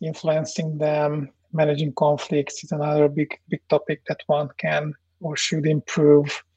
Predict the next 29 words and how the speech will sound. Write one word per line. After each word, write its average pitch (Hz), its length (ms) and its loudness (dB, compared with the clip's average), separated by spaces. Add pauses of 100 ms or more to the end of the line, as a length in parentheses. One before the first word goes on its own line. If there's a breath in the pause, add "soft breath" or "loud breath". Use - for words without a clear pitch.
(760)
Developing 151 540 6
others, 147 580 8 (120)
especially 151 540 4
in 147 80 0
the 143 60 0
former 156 480 2
leadership 151 720 2
roles. 156 540 4 (420)
But - 160 0
even 156 160 6
ag-, 156 160 6
again, 147 400 6
I 147 100 8
think, 147 360 -2 (220)
uh, 151 200 -4 (1300)
everybody 151 560 6
is 143 140 0
kind 143 240 -2
of 139 60 0
mentor 139 520 0
in 139 80 -6
an 143 60 -4
organization, 143 760 0
because 143 260 -4
there 147 120 4
will 147 180 6
be 147 160 2 (120)
tons 143 260 2
of, 147 160 4